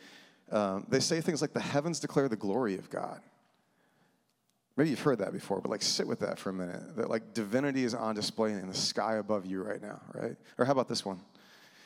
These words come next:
"You've made humanity a little lower than the angels and crowned them with glory and honor," as if to say, like, divine glory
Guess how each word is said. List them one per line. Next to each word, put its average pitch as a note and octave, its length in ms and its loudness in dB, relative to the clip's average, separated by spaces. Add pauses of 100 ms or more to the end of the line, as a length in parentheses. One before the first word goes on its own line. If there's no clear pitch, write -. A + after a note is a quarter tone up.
(360)
"You've D#3+ 180 4
made E3 140 6
humanity C#3+ 480 2
a B2+ 60 6
little C3 200 4
lower B2+ 240 4
than A#2 140 0
the G#2+ 120 -2
angels A#2+ 360 0
and A2+ 100 -2
crowned B2+ 480 0
them B2 140 2
with G#2 180 -2
glory B2 480 2
and A#2 140 -2
honor," G#2+ 440 -2
as C3 200 4
if E3+ 80 2
to E3 100 0
say, C#3+ 300 0
like, A#2 260 0
divine B2 560 2
glory G#2 540 2